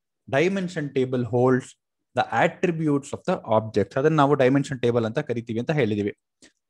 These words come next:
ಡಿನಾರ್ಮಲೈಸ್ಡ್ ಟೇಬಲ್ ಅಂದ್ರೆ ನಾರ್ಮಲೈಸೇಷನ್ ಅಂದ್ರೆ decomposing of tables ಅನ್ನೋದು ನಮ್ಗೆ ಗೊತ್ತಿದೆ. ಹಾಗೆ ಡಿನಾರ್ಮಲೈಸ್ಡ್ ಅಂತಂದ್ರೆ ಕಂಪೋಸ್ಡ್ ಅಂದ್ರೆ ಎರಡು ಟೇಬಲ್ ನಲ್ಲಿ ಆ ಡೇಟಾವನ್ನ ಅಥವಾ ಎರಡಕ್ಕಿಂತ ಹೆಚ್ಚು ಟೇಬಲ್ ನಲ್ಲಿ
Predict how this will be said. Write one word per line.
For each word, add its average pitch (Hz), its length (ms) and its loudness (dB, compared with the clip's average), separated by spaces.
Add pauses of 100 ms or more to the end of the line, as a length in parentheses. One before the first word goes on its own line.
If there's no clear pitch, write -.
(120)
ಡಿನಾರ್ಮಲೈಸ್ಡ್ 180 1160 4
ಟೇಬಲ್ 135 320 0
ಅಂದ್ರೆ 104 500 -8 (140)
ನಾರ್ಮಲೈಸೇಷನ್ 165 800 0
ಅಂದ್ರೆ 165 180 -2
decomposing 143 680 -2
of 147 120 0 (120)
tables 123 280 -2
ಅನ್ನೋದು 131 200 -4
ನಮ್ಗೆ 104 140 -6
ಗೊತ್ತಿದೆ. 101 280 -6 (580)
ಹಾಗೆ 180 180 4
ಡಿನಾರ್ಮಲೈಸ್ಡ್ 160 1080 2 (140)
ಅಂತಂದ್ರೆ 113 720 -4 (1600)
ಕಂಪೋಸ್ಡ್ 165 500 0
ಅಂದ್ರೆ 143 300 0
ಎರಡು 175 500 0 (120)
ಟೇಬಲ್ 156 380 -2
ನಲ್ಲಿ 151 440 -8 (400)
ಆ 117 100 -6
ಡೇಟಾವನ್ನ 127 560 -4
ಅಥವಾ 135 220 -6
ಎರಡಕ್ಕಿಂತ 135 400 -4
ಹೆಚ್ಚು - 260 -12
ಟೇಬಲ್ 101 280 -8
ನಲ್ಲಿ 147 340 -10